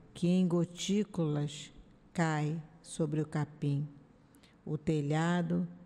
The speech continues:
pela manhã e a noite ao relento,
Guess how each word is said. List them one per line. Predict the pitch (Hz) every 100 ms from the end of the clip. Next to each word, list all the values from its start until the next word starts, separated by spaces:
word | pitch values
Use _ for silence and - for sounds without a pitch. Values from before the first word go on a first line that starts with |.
| - - -
pela | 170 170
manhã | 170 180 180 151 135 143 - - - - - -
e | 170 175
a | 175
noite | 165 180 214 226 220
ao | 208
relento, | 208 196 160 143 135 139 - -